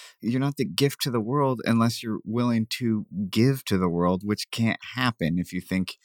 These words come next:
you're the gift to the world. That's, like, the weird paradox. But, b-, so before we were, before I pressed record, I've always, I need to just press record earlier. You started talking about your next project. And I was wondering if we could get a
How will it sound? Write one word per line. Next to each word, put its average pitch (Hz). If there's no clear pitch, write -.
you're 87
the 101
gift 101
to 113
the 107
world. 107
That's, 82
like, 95
the 101
weird 95
paradox. 95
But, -
b-, 117
so 127
before 160
we 160
were, 95
before 135
I 123
pressed -
record, 92
I've 87
always, 87
I 87
need 85
to 80
just -
press -
record 76
earlier. 87
You 113
started 110
talking 104
about 101
your 90
next 85
project. 87
And 98
I -
was 95
wondering 101
if -
we 98
could 92
get 90
a 90